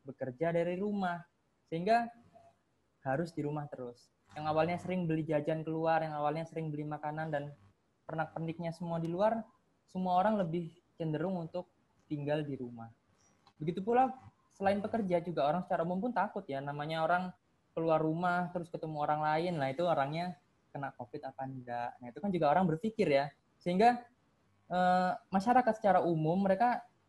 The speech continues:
takut keluar rumah, secara umum ya. Sehingga akibatnya apa kalau sudah orang-orang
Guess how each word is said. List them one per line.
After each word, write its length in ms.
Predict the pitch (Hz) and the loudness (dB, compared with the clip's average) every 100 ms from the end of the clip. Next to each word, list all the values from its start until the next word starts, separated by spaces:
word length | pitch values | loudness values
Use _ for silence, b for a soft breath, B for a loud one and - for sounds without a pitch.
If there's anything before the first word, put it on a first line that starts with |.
| - | 0
takut 320 | 196 190 165 - | 0 0 -4 -2
keluar 160 | 135 | -2
rumah, 300 | 127 123 113 - | -2 -4 -10 -2
secara 240 | 147 147 | 2 2
umum 220 | 165 180 | 4 2
ya. 240 | 139 123 135 _ _ _ _ _ _ _ _ | 0 -4 -8 _ _ _ _ _ _ _ _
Sehingga 540 | - 160 190 226 - - _ _ - | -2 2 6 6 4 -6 _ _ -6
akibatnya 480 | 214 185 220 233 208 | 2 4 6 4 2
apa 180 | - 135 | 2 2
kalau 160 | 131 | 2
sudah 160 | 127 135 | 0 0
orang-orang 560 | 127 127 127 127 127 | 0 0 0 -2 -4